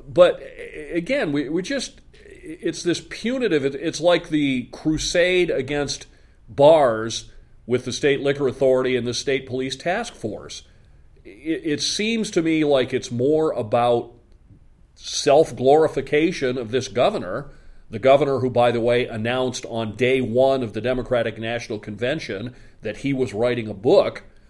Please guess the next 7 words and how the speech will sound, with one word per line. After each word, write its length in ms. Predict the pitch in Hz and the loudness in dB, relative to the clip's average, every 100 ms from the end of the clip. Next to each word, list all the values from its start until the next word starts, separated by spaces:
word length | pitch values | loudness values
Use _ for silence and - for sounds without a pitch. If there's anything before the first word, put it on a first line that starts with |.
| - - | -20 -14
about 380 | 101 113 117 110 | -4 2 2 2
his 260 | 117 107 | -4 -6
response 640 | 110 117 - - 131 135 120 | -8 -8 -8 -2 0 0 -4
to 160 | - 110 | -6 -6
the 80 | |
covid 360 | 113 147 185 131 | 0 2 2 -2
crisis, 680 | - 107 98 98 113 - | -6 -6 -6 -6 -6 -8